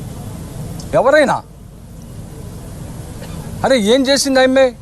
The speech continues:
ఆ అమ్మాయి ఏమన్నా రాజకీయ నాయకురాలా? ఆ అమ్మాయి ఏమన్నా వైఎస్ఆర్ పార్టీ కార్యకర్త?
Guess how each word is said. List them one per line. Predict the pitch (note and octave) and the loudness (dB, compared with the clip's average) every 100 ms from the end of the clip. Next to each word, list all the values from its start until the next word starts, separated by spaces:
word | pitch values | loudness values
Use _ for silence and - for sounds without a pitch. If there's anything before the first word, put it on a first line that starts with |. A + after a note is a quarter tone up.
| - - - - - - - D3+ | -18 -20 -20 -18 -16 -16 -6 0
ఆ | |
అమ్మాయి | G3 A#3+ | 4 4
ఏమన్నా | B3+ A#3 | 4 6
రాజకీయ | F#3 A#3 G#3+ B3+ | 4 4 2 2
నాయకురాలా? | G#3 A#3 B3 A3+ C4+ C4 - - - - - - - - - - - - - - - - - - - C#3+ | 2 4 6 6 4 2 -14 -20 -20 -20 -20 -20 -18 -16 -16 -14 -14 -14 -14 -14 -14 -14 -14 -14 -6 0
ఆ | |
అమ్మాయి | G3+ B3 | 4 6
ఏమన్నా | B3 B3 | 6 6
వైఎస్ఆర్ | A3 B3+ C#4 B3+ | 6 6 6 4
పార్టీ | B3 B3 B3 | 2 0 2
కార్యకర్త? | A3 B3+ C4 - C4+ C#4 | 2 4 2 4 4 4